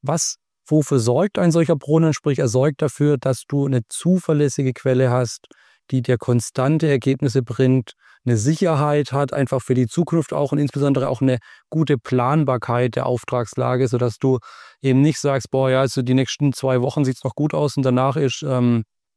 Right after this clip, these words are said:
irgendwie nichts mehr los.“ Und dann, dass du das eben genau so dann auch für dich und deine Situation anpassen kannst, dass du eben immer mit genügend Wasser versorgt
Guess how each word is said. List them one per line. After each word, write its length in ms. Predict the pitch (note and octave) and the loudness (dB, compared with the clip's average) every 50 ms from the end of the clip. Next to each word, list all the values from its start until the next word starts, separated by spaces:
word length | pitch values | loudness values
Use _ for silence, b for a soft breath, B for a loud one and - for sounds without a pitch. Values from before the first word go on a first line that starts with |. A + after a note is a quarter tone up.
| _ _ | _ _
irgendwie 240 | - C#3+ C3+ C3+ C#3 | -2 2 4 4 4
nichts 180 | C3+ B2+ - - | 2 2 0 -2
mehr 100 | C3 A#2+ | 0 0
los.“ 380 | A#2+ C3 D#3+ G3 G3+ - - _ _ _ _ _ B B B | 2 2 2 0 -2 -4 -8 _ _ _ _ _ B B B
Und 100 | C#3+ C#3 | -2 -2
dann, 100 | C#3+ C#3+ | 0 0
dass 160 | D3 C#3+ - | -2 -2 -4
du 80 | - C#3+ | -4 -2
das 160 | D3 C#3 - | -2 -2 -2
eben 200 | F3 C#3+ C3+ B2+ | 0 0 2 2
genau 320 | B2+ B2 B2 B2 C#3 D3 | 2 2 0 0 0 -2
so 260 | C3 - C3+ C3+ C#3+ | -2 0 0 0 0
dann 160 | C#3 C#3 C3 C3 | 2 0 0 0
auch 260 | B2+ B2+ B2+ A#2 - _ b b b b b | 0 0 -2 -4 -6 _ b b b b b
für 220 | b - - C3 A2+ | b -6 -4 -4 0
dich 200 | - D#3+ D3+ - | 0 -2 0 0
und 80 | D3 C3 | 0 0
deine 200 | B2+ C3 C#3 B2+ | 0 0 0 -2
Situation 500 | - C#3 - C3+ C3 - - C3+ B2+ - | -2 -2 -2 -2 -2 -2 -2 -2 -2 0
anpassen 600 | - C3+ C#3+ D3+ - - C3 B2 - - B2 - | 0 0 0 0 0 -2 -4 -4 -2 -2 -4 -2
kannst, 400 | - A#2+ B2+ C#3 C#3+ - - - _ _ _ _ _ _ _ - | 0 0 0 0 -2 -4 -8 -16 _ _ _ _ _ _ _ -8
dass 280 | - B2+ C3 - - - | -6 -6 -6 -6 -6 -4
du 280 | - D3 C#3+ C#3+ C#3+ C#3 - _ _ _ _ _ _ - | -2 0 2 2 2 0 -2 _ _ _ _ _ _ -2
eben 320 | - C3+ C3 C3 C3+ C3+ | 0 2 2 4 2 2
immer 280 | - D3 C#3 D3 C#3+ C#3 | 0 2 2 2 4 4
mit 180 | C#3+ C#3 B2+ | 2 2 2
genügend 580 | - - C3+ C3 C3 C#3+ D3+ D#3 D3 D#3 C3+ B2 | 2 2 2 4 4 4 4 2 2 0 0 0
Wasser 280 | C3 C3 B2 - C3 | -2 -2 -2 -2 -2
versorgt 420 | - - A#2 - C3 C3+ E3 F#3 | -2 -2 -2 -2 0 0 0 -2